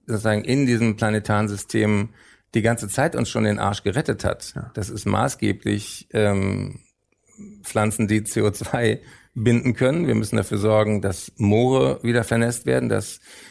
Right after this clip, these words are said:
Speaker 1: ähm, zusammenhängende Gebiete von hoher Biodiversität, von Artensterben, darüber haben wir gar nicht gesprochen, das ist mindestens genauso ein Thema wie, wie Klimakrise,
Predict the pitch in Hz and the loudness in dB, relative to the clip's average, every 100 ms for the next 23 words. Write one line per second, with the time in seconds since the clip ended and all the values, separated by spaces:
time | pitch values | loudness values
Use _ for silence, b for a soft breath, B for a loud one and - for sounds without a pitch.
0 | B - 113 107 104 101 98 101 - - | B 0 2 4 4 2 0 -4 -14 -14
1 | - 107 107 117 117 117 123 107 101 101 | -8 0 2 4 4 4 4 4 2 0
2 | 120 113 107 104 - 113 101 98 101 104 | 0 4 4 2 -2 0 2 0 0 2
3 | 123 107 110 101 101 104 92 95 92 - | 2 2 2 2 2 -2 2 0 0 0
4 | 147 - 101 95 107 - - 127 113 98 | -2 0 -2 0 0 -2 0 0 2 -2
5 | 95 98 101 98 92 95 - - 143 101 | -2 0 2 2 0 -2 -6 -2 0 0
6 | 90 117 - - - - 104 135 120 104 | -4 -8 -12 -14 -8 -2 0 -2 -2 0
7 | 98 104 104 98 107 101 98 98 95 101 | 0 2 0 0 0 0 0 -2 -4 -4
8 | 90 104 - 151 139 - 104 117 | -6 -8 -6 -4 -4 -2 -4 -4